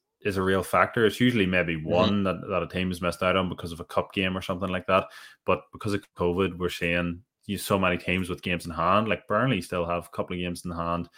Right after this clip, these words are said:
Speaker 1: you know, two or three on, on, um, teams above them. Now, they, they don't look like they're,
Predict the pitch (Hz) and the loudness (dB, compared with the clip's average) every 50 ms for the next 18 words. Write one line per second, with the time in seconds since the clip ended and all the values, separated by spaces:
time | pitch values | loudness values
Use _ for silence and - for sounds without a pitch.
0 | - - - - - _ _ _ _ 95 90 82 - - 104 92 87 82 - - | -20 -20 -20 -20 -20 _ _ _ _ -10 -10 -8 -4 0 0 2 0 0 -2 0
1 | 92 90 92 95 95 95 92 87 87 90 - - _ _ _ _ _ 90 87 85 | 2 4 4 4 4 2 2 2 0 -2 -6 -8 _ _ _ _ _ -4 -4 -2
2 | 85 85 82 82 82 - _ _ _ _ - 110 101 87 85 82 82 80 82 82 | -2 -4 -6 -6 -8 -12 _ _ _ _ -10 -6 -4 -2 -2 -2 -2 -4 -4 -6
3 | - - - - 90 87 85 - 76 85 85 85 87 104 101 98 98 - - - | -8 -8 -4 -2 -2 -2 -2 -2 0 2 2 2 4 2 2 2 0 -4 -12 -18
4 | - - - - _ _ - 92 87 82 80 82 - - - _ _ _ _ 113 | -18 -20 -20 -20 _ _ 0 4 4 6 6 4 0 -4 -10 _ _ _ _ -4
5 | 95 87 85 - - _ _ _ _ _ _ _ _ _ _ _ _ _ - - | -4 -4 -4 -4 -8 _ _ _ _ _ _ _ _ _ _ _ _ _ -4 0
6 | 92 90 92 90 92 87 82 - 82 78 76 - 85 82 80 78 80 - | 0 0 0 2 0 0 0 0 -2 -2 0 0 0 2 0 -2 -4 -10